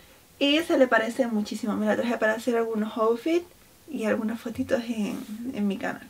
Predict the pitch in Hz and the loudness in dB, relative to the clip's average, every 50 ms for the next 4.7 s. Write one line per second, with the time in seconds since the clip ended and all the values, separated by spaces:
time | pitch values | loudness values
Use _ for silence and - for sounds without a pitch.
0 | - - - 202 202 196 - 208 208 196 190 190 190 196 202 - - - 240 240 | -16 -8 -4 -2 -2 -2 0 -2 -2 -2 -2 -4 -4 -6 -6 -6 -8 -6 -4 -4
1 | 269 311 - 320 269 - 240 254 262 - - 294 294 - - 370 - - - - | -4 -4 -4 -8 -8 -6 -4 -6 -6 -6 -6 -8 -8 -8 -12 -18 -18 -18 -20 -20
2 | - - - - - - - - - - - - - - 262 240 233 233 - 233 | -20 -20 -20 -20 -20 -20 -20 -20 -20 -20 -20 -14 -8 -6 -4 -4 -4 -6 -4 -4
3 | 220 226 247 277 302 302 285 269 - 277 269 277 269 - 269 262 254 - - 262 | -4 -4 -4 -4 -4 -6 -6 -4 -2 -2 -2 -2 -2 -2 -2 -2 -2 -4 -8 -8
4 | 247 254 247 269 269 254 262 240 226 214 240 240 269 | -6 -4 -4 -2 -2 -2 -2 -4 -4 -6 -8 -10 -10